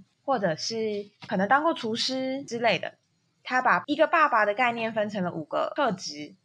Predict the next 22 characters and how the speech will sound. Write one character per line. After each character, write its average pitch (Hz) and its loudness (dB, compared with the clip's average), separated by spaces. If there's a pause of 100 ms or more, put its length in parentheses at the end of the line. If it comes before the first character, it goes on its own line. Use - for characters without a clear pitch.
(140)
然 160 -8
后 196 -4
每 165 -2
一 165 -6
个 226 -2
特 269 -4
质 202 -8
由 180 2
不 285 0
同 220 0
的 196 2
演 151 -2
员 147 -12
去 190 -6 (360)
演 185 -2
绎 208 -6
出 180 -6
他 190 -6
们 185 0
的 165 -2
故 185 -4
事。 - -10